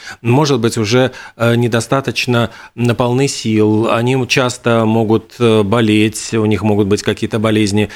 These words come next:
они, э, хуже обучаются, что, ну, вот не, ну, не, не так быстро,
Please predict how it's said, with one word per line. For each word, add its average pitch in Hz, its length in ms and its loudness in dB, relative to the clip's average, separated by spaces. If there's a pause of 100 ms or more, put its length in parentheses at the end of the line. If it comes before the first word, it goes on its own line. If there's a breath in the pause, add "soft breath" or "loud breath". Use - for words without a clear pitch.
(220 loud breath)
они, 135 440 0
э, 127 260 0
хуже 143 420 2
обучаются, 113 880 0
что, - 220 -2
ну, 117 120 0
вот 110 180 0
не, 120 200 2
ну, 120 160 2
не, 120 220 2
не 120 160 2
так 120 240 -4
быстро, 110 520 -2